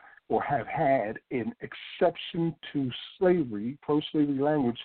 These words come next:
written right into their constitution. So we're trying to remove those state by state.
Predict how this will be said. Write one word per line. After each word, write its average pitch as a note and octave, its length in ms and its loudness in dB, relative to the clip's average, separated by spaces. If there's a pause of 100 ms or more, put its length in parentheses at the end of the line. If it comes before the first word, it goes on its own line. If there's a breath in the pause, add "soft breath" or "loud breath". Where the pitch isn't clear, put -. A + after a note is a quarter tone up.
(360 loud breath)
written G#3 220 0
right F#3 200 4
into F#3 640 0
their D#3+ 340 4 (120)
constitution. D3+ 880 -2 (100)
So C#3+ 220 6 (400 loud breath)
we're A3 100 4
trying G3+ 280 2
to E3 60 2
remove D#3 520 2
those C#3 360 4
state D3 240 0
by B2+ 260 0
state. D3 240 2